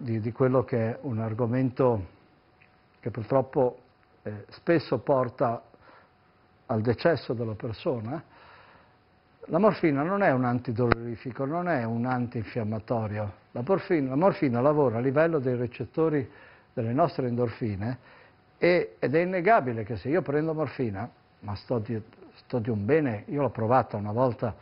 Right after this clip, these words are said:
<clears throat> quando ero stato operato di appendicite, mi lamentavo di notte, l'infermiera mi ha fatto questa cosa che era bellissima, ancora, ne volevo ancora.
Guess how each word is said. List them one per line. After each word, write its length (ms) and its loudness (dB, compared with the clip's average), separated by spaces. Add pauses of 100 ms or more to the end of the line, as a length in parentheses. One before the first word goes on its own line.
(280)
<clears throat> 340 2 (500)
quando 220 0
ero 80 2
stato 300 0
operato 420 2
di 340 0 (120)
appendicite, 840 -2
mi 140 -2
lamentavo 580 2
di 120 0
notte, 580 0 (480)
l'infermiera 840 2
mi 160 -2
ha 60 -6
fatto 400 -2
questa 380 0
cosa 400 -2
che 120 -10
era 160 -4
bellissima, 960 -6 (840)
ancora, 640 0 (400)
ne 140 -4
volevo 340 4
ancora. 540 -2